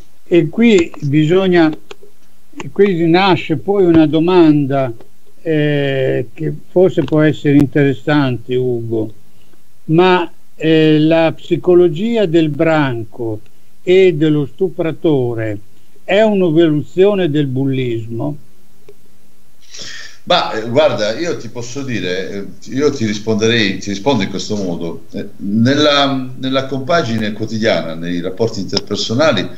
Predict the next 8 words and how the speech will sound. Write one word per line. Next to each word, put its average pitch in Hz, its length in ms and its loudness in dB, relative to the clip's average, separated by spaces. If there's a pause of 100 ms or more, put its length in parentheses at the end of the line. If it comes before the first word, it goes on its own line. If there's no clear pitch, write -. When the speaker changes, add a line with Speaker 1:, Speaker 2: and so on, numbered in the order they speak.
(200)
Speaker 2:
ognuno 127 340 4
di 117 120 4
noi 117 600 0
si - 140 -8
approccia 92 840 -2
a 87 100 -10
diverse 95 400 -2
persone 104 580 0